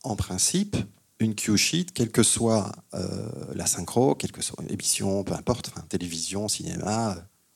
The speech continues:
ça doit être, euh, exact. C'est-à-dire, euh, avec le point d'entrée et de sortie du, voilà, le, le, la production, le, le,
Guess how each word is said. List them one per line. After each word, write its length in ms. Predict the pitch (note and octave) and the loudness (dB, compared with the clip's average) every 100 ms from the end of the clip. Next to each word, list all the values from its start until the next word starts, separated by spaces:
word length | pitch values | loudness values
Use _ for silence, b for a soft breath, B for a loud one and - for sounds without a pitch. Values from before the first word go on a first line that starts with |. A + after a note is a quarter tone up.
| _ - | _ 0
ça 240 | - E2+ | 2 2
doit 260 | E2+ G#2 A#2 | 2 4 4
être, 220 | - - | 0 -4
euh, 200 | - - - - | -6 -8 -14 -12
exact. 580 | F#2 F2+ F#2+ B2 - F#2+ E2+ F#2 _ - - - | -6 -2 0 0 -2 -10 -10 -14 _ -20 -14 -10
C'est-à-dire, 340 | - F#3+ F3+ | -4 0 0
euh, 540 | E3 - - - - | -2 -8 -14 -16 -12
avec 220 | - F#2 - | -8 -6 -6
le 80 | |
point 220 | F2+ G2 F2+ | -4 -4 -4
d'entrée 260 | F2+ - | -6 -4
et 40 | G#2 | -4
de 40 | |
sortie 440 | - E2+ - A#2 A2 | -4 -6 -6 -6 -8
du, 320 | F2 F2 F2 _ b b b b - | -12 -14 -18 _ b b b b -6
voilà, 220 | G2 G#2+ | -4 -2
le, 140 | F2 | -4
le, 340 | - - - - - | -8 -10 -12 -12 -10
la 80 | F2+ | -6
production, 680 | - F2+ E2+ - A#2 B2+ A#2+ | -4 -4 -2 0 2 2 2
le, 100 | F2+ | 0
le, 360 | F2 G2 G#2 | -4 -8 -12